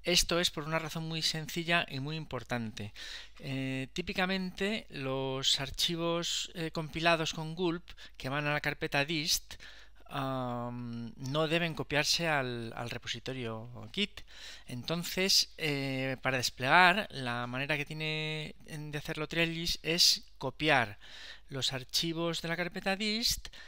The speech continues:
directamente al servidor de producción. Para esto, em, existe una carpeta, em,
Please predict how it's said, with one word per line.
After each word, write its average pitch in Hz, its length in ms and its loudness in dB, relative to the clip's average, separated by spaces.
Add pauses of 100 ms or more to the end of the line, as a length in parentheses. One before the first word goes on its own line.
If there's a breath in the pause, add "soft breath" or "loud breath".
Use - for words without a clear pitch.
(140)
directamente 180 1120 -2 (200)
al 127 320 -2
servidor 131 440 -2
de 151 100 -4
producción. 117 600 -6 (460 loud breath)
Para 139 220 2
esto, 220 480 4 (360)
em, 139 1300 -4 (200)
existe - 880 4 (1200)
una 180 600 0
carpeta, 180 640 0 (180)
em, 135 640 -6